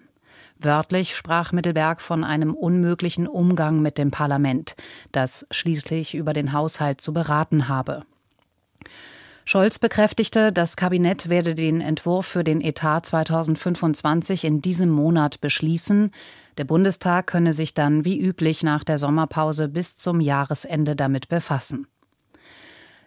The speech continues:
Die Koalitionspartner besprechen seit Wochen immer wieder, wie die Milliardenlücke im Etat für zweitausendfünfundzwanzig geschlossen werden kann.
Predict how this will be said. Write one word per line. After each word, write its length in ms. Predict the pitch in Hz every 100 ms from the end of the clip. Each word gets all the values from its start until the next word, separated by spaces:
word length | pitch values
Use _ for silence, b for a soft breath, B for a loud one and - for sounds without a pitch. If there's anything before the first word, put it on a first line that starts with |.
| -
Die 180 | 190 180
Koalitionspartner 960 | 202 190 185 - 202 233 202 196 196 185
besprechen 460 | 165 - 175 185
seit 220 | 151 143
Wochen 300 | 151 175 175
immer 280 | 170 185 165
wieder, 380 | 170 190 196 165
wie 160 | 175 156
die 180 | 156
Milliardenlücke 920 | 147 147 139 143 170 170 160 165 170 156
im 180 | 156 160
Etat 440 | 151 - 156 156
für 180 | - 160
zweitausendfünfundzwanzig 1400 | - 151 - 151 156 147 160 143 156 - 139 139 143 -
geschlossen 520 | 165 - 147 143 147
werden 300 | 135 131 135
kann. 320 | - 143 131